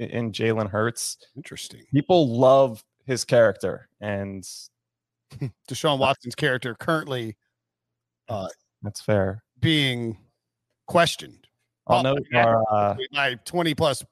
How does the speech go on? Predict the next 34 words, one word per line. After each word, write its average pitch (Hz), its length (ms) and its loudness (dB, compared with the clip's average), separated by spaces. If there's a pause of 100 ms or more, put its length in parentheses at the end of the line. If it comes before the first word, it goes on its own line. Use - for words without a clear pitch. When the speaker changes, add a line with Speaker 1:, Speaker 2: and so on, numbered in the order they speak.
(180)
Speaker 2:
wet - 200 0
females. 190 440 -10
I - 20 -16
mean, 107 180 -14
uh, 123 60 -10
you 135 180 -16
know, 101 60 -10
women, 101 40 -14 (100)
Speaker 1:
Right, 92 140 0 (140)
right. 90 140 0 (120)
Speaker 2:
women, 85 180 -16 (220)
um, 104 160 -16 (100)
Speaker 1:
You'll 117 140 0
Speaker 2:
females. 123 320 0
Speaker 1:
note, 113 80 0
uh, 104 160 4
friend 117 580 -6
of 113 160 -10
the - 140 -8
Speaker 2:
Lady. 107 280 2 (240)
Speaker 1:
podcast, 110 300 0 (220)
uh, 101 180 2
Bryant 113 340 0
McFadden 110 600 0
was 107 160 -4
at 107 180 0
Eagles 107 260 -8
training 107 280 -6
camp 98 260 -6
last 117 380 2
week, 113 240 -2
and 98 120 -6
I 95 60 -6
was 95 180 -10